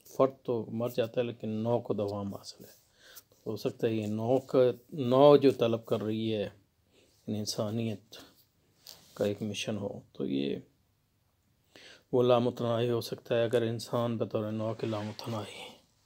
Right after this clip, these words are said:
लेकिन फ़र्द क-, वैसे तो फ़र्द के तो ज़ाहिर है उसकी मौत खड़ी है। गो के,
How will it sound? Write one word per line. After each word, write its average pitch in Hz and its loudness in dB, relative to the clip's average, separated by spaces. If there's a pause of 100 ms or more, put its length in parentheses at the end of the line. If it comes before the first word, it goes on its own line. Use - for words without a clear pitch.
(640)
लेकिन 139 2
फ़र्द 165 10 (340)
क-, 131 2 (140)
वैसे 123 0
तो 120 -2
फ़र्द 131 2
के - -2
तो 110 0
ज़ाहिर 120 4
है 120 4
उसकी 117 -6
मौत 120 -4 (300)
खड़ी 117 -6
है। 113 -10 (840)
गो 160 12
के, 151 10